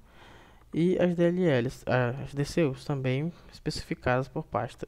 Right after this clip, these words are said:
e por plataforma. Então, eu salvei,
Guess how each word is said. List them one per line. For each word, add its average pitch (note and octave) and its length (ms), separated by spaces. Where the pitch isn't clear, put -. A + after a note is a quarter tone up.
e D3 160
por D#3+ 180
plataforma. C3 840
Então, B2+ 200
eu B2+ 60
salvei, C3+ 760